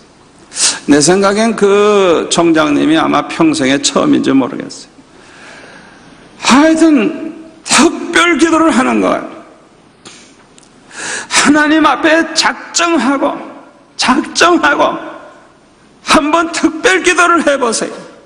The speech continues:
반드시 하나님께서 성령의 은혜를 부어 주십니다. 말씀해 주십니다.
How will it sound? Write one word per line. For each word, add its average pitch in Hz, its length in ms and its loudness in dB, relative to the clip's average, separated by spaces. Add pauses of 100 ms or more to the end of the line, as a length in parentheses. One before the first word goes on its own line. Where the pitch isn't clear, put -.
(240)
반드시 381 800 0
하나님께서 262 840 -2 (960)
성령의 170 720 0
은혜를 165 400 2
부어 143 300 2
주십니다. 113 600 -2 (920)
말씀해 196 600 0
주십니다. 175 560 0